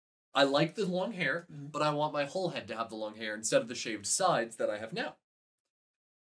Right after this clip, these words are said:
Speaker 1: And I knew that growing out the sides while maintaining the length on the top was gonna make me look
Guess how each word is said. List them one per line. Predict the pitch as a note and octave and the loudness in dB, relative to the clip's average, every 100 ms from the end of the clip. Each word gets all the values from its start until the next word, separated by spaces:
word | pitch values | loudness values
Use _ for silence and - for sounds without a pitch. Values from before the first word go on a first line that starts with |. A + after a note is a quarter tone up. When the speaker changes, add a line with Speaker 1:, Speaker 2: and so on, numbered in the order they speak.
| _ _ - | _ _ 4
Speaker 1:
And | F#3 F#3 | 8 8
I | F3+ | 8
knew | F3+ A#3 D4 | 6 6 6
that | G3+ C#3 | 4 2
growing | C3 C#3+ G#3 A#3+ F#3+ | 0 4 4 2 0
out | G3 - | -2 -2
the | B2+ | 0
sides | - B2+ A#2+ D3+ A#3+ A3 - - | 4 4 4 2 -2 -4 -4 -2
while | D3 D3 | -2 0
maintaining | D3 C#3 - C3+ F3+ G3 | 0 -2 -4 -4 -4 -2
the | C3+ | -2
length | B2+ E3 D#3+ | 0 -2 -6
on | C#3+ | -8
the | A#2 | -8
top | - C3+ G#3 - _ _ - | -6 -2 -2 -4 _ _ -10
was | B2+ | -6
gonna | B2+ C#3+ | 0 0
make | D3+ D3 D3 | 0 -2 -4
me | C#3+ | -6
look | C3 B2+ | -6 -8